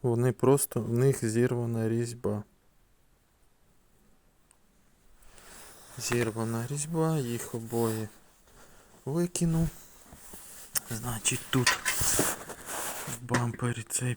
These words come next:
підсилювач. Викручуємо просто болтики. І потрібно зняти одну форсунку омивача правої фари, ну, або лів-, любої фари.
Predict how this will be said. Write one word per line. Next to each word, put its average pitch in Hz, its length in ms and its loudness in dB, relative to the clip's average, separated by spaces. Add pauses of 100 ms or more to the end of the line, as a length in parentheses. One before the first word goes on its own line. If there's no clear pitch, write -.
підсилювач. 117 1080 0 (1500)
Викручуємо 117 840 2
просто 113 460 -4 (140)
болтики. 196 680 0 (1600)
І 120 220 2 (200)
потрібно 117 560 0
зняти 131 520 0 (320)
одну 117 420 -4
форсунку 131 840 -2 (800)
омивача 110 720 -4
правої 113 580 -4
фари, 104 400 -10
ну, 185 420 0
або 104 300 -2
лів-, 117 320 -4
любої 110 460 0
фари. 104 440 -8